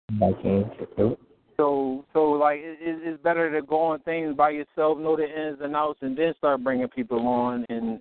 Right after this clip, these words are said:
Speaker 2: and I mean, then start, then start expanding because, like, you can't expand if you ain't start,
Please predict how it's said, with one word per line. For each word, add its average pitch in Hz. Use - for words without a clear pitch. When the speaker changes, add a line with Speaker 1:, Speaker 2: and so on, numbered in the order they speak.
Speaker 2:
and 120
I 120
mean, 131
then 147
start, 135
then 147
start 139
expanding 151
because, 131
like, 127
you 156
can't 160
expand 147
if 131
you 135
ain't 131
start, 143